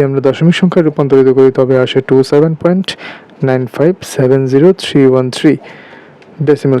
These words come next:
সংখ্যা। আমাদের ভিডিও দ্বিতীয় পর্যায়ে থাকছে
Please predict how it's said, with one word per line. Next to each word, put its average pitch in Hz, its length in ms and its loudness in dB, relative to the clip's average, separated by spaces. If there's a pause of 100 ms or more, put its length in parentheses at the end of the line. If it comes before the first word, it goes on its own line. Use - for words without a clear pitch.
সংখ্যা। 143 240 -10 (1400)
আমাদের 190 220 2 (460)
ভিডিও 139 300 2
দ্বিতীয় 147 320 2
পর্যায়ে 123 340 0
থাকছে - 280 -4